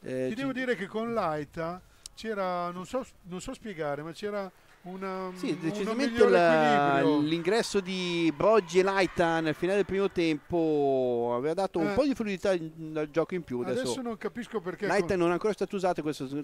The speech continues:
Speaker 2: Eh, ma
Speaker 1: tempo, non sappiamo se anche lei ha avuto qualche
Speaker 2: No,
Speaker 1: problema
Speaker 2: ma
Speaker 1: fisico,
Speaker 2: con
Speaker 1: non, non
Speaker 2: Michela,
Speaker 1: capiamo.
Speaker 2: secondo me hanno un potenziale più alto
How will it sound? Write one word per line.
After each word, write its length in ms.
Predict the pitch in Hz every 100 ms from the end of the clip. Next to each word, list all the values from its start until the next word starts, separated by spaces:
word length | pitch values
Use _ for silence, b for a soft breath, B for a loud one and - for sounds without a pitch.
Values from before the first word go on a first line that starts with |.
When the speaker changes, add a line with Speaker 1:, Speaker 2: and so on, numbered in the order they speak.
| 139
Speaker 2:
Eh, 180 | 151 156
ma 140 | 151
Speaker 1:
tempo, 240 | 147 151 143
non 100 | 139
sappiamo 320 | 147 185 180
se 120 | -
anche 220 | 160 -
lei 120 | 160 160
ha 20 |
avuto 240 | 151 156
qualche 260 | 139 147 -
Speaker 2:
No, 100 | 139
Speaker 1:
problema 220 | 147 175
Speaker 2:
ma 80 | 175 -
Speaker 1:
fisico, 240 | 151 - 113
Speaker 2:
con 100 | 113
Speaker 1:
non, 80 | -
non 80 | -
Speaker 2:
Michela, 400 | 233 269 214 170
Speaker 1:
capiamo. 440 | 160 160 165 107 b b
Speaker 2:
secondo 380 | - 175 214 233
me 180 | 233 214
hanno 300 | 170 165 160
un 200 | 165 165
potenziale 500 | - 185 185 - 269
più 200 | 262 185
alto 440 | 131 123 120 -